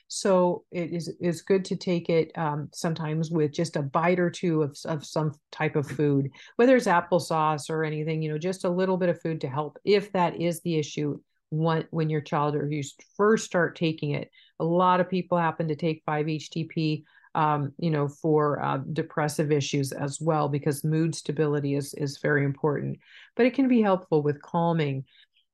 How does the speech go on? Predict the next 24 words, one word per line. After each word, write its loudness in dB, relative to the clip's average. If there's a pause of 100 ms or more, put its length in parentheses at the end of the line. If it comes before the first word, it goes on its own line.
(120)
The -2
one 4
thing 2
that 0
you, 0
uh, 0
do -2
wanna 0
make -4
sure -2
of 4
is -4
you 0
are 2
not 0
taking -4
five 0
H -4
T -6
P 0
or 2
adding 4
it 2
in 2